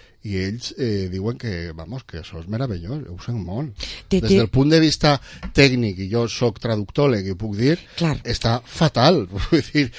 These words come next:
Speaker 1: i ja no dic per el model, eh, lingüístic, que n'hi ha,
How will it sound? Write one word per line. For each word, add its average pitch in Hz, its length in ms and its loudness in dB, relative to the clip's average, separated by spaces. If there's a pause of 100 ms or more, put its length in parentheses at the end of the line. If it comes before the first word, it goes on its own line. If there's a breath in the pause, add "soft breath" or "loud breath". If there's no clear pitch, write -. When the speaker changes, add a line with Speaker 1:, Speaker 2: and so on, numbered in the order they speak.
(140 loud breath)
Speaker 1:
i 139 100 2
ja 160 140 4
no 214 160 2
dic 226 160 -2
per 196 100 2
el 151 140 2
model, 131 480 0 (320)
eh, 104 640 -6
lingüístic, 151 580 -4 (520 soft breath)
que 117 720 0 (260)
n'hi 151 240 -8
ha, 165 60 -4